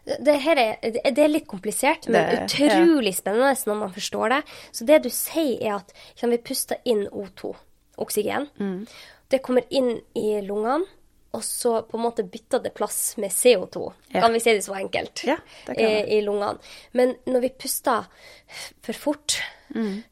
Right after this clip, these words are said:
Speaker 1: tar for mange trekk, så blir det veldig stor, det blir mye O to, kanskje for mye O to, og så, eh, blir du kvitt kanskje for mye C O to,
Speaker 2: Mm.
Speaker 1: karbondioksid,
Speaker 2: Mm.
Speaker 1: eh, som gjør at du får rett og slett en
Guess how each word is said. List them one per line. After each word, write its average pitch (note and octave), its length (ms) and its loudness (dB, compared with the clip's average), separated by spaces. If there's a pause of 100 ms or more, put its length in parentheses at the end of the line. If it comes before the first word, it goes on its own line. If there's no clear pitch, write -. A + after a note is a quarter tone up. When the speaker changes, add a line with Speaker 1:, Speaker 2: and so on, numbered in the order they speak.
(300)
Speaker 1:
tar A#3 200 -4
for G#3 260 -8
mange A3 300 -2
trekk, - 380 -8
så - 240 -6 (320)
blir C4 180 -4
det G#3 140 -4
veldig A#3 480 -2
stor, A3 800 -2 (420)
det A3+ 100 0
blir B3 220 2 (300)
mye C#4+ 440 2
O A3 120 -2
to, D4+ 200 -4
kanskje A#3+ 320 -6
for G3+ 80 -4
mye A3 320 -2
O G3+ 60 -8
to, C4 160 -2 (600)
og G#3 120 -10
så, A3+ 160 -2 (240)
eh, - 160 -12 (380)
blir A3+ 120 -4
du A3 80 -10
kvitt - 300 -12
kanskje G#3 260 -10
for G3+ 160 -10
mye A3 320 -2
C - 220 -2
O G3 60 -6
to, - 260 -6 (200)
Speaker 2:
Mm. A3+ 140 -4
Speaker 1:
karbondioksid, G#3 840 -2
Speaker 2:
Mm. F3 260 -4 (580)
Speaker 1:
eh, A3+ 160 -6
som A#3 340 -2 (760)
gjør C#4 380 0
at - 80 -16
du F#3+ 60 -10
får A3+ 300 0
rett B3+ 220 -6
og F4+ 80 -4
slett - 180 -6
en G#3 120 -4